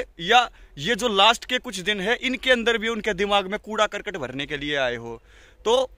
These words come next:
सभी स्टूडेंट्स को कहना चाहूँगा कि ये जो दुकानदार बैठे हैं उनसे बच के रहें और अफवाहों पर ध्यान ना दें। सीटेट का एग्जाम होगा, ज़रूर होगा, और उसकी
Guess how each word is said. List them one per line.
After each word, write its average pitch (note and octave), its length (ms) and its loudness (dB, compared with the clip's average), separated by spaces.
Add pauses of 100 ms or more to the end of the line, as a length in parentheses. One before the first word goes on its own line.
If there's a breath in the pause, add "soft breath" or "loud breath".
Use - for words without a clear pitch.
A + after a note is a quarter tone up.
(680)
सभी G3 260 0
स्टूडेंट्स G#3 360 0
को A3 100 0
कहना F3 300 2
चाहूँगा E3+ 420 2 (460 soft breath)
कि A#3 360 0
ये E3 180 0
जो G3 140 -2
दुकानदार F#3+ 540 2
बैठे F3+ 300 0
हैं A3 180 -2 (760)
उनसे G3 320 2
बच F3+ 240 2
के A#3+ 140 2
रहें A3+ 300 4 (540 soft breath)
और A#3+ 240 8 (260)
अफवाहों A3 500 4
पर A#3 180 0
ध्यान F3+ 260 2
ना G3 240 4
दें। F3+ 280 0
सीटेट A3 440 0
का A3 160 4
एग्जाम G3 400 0
होगा, E3+ 420 0 (400 soft breath)
ज़रूर F#3 540 0
होगा, A3 420 4 (340 soft breath)
और A#3 300 2
उसकी B3+ 520 -2